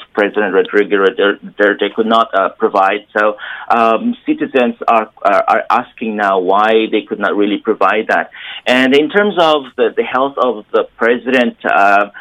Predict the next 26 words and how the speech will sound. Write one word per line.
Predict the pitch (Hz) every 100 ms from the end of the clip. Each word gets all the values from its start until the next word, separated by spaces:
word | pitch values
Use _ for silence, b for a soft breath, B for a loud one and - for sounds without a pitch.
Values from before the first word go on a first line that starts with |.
| B B B B -
um, | 104 110 113 117 110
there | 117
are | 117 135 -
speculations | - - 151 139 143 156 139 -
that, | 123 113 -
uh, | 117 107 104
the | 110
president | - 107 110 - 117 113 -
is, | 101 107 101 - _ _ 95
uh, | 104 98 101 104
really | 104 104 113 113 117 104 -
kind | 120 113 104
of, | 101 101 - -
um, | 101 95 85 85 - _ _ _ _ -
ti-, | - 110
uh, | - - 104 95 90 71 80 - -
getting | 135 117 113
tired | - 101 110 131 -
easily. | 139 139 143 165 190 B B B B B
Uh, | 110 110 110 113 104
we | 117 -
saw | 120 113
that, | 117 110 110 -
uh, | 110 107
in, | 110 117 113 110
uh, | -